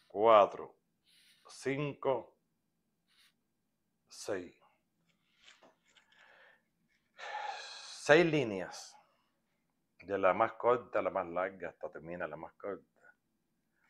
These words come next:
Ustedes dirán, "Pero miren al bobo este, nos están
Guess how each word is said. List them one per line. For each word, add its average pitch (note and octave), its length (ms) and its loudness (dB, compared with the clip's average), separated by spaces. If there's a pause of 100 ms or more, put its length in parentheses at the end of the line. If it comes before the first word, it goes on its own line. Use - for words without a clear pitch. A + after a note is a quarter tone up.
(100)
Ustedes G#2 260 0
dirán, G#2 600 4 (840)
"Pero F2 240 -4
miren G#2 320 -2
al E2 160 0
bobo G2+ 360 0
este, A2 300 -4
nos E2+ 160 -10
están G2 440 -12